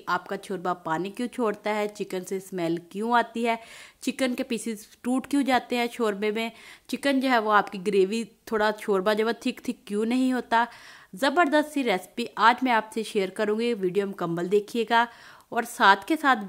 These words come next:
अगर वीडियो अच्छी लगेगी तो वीडियो को लाइक भी ज़रूर कीजिएगा और मेरे चैनल को सब्सक्राइब करना मत भूलिएगा। चलिए स्टार्ट करते हैं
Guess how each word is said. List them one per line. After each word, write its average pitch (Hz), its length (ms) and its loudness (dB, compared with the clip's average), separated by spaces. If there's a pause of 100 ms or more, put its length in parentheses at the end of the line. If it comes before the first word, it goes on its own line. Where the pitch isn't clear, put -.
(100)
अगर 233 240 -2
वीडियो 214 280 -2 (100)
अच्छी - 280 -4
लगेगी 208 340 0
तो 220 160 -2
वीडियो 185 280 0
को 220 100 -2
लाइक 170 460 0
भी 196 100 -6
ज़रूर 226 280 -2
कीजिएगा 226 500 -2
और 220 260 -4
मेरे 190 320 -2
चैनल 196 300 -4
को 226 140 -6
सब्सक्राइब 180 680 -6
करना 190 260 -2
मत 180 400 -4
भूलिएगा। 156 460 -8 (540)
चलिए 208 260 2
स्टार्ट 165 360 2
करते 170 340 -8
हैं 254 180 -4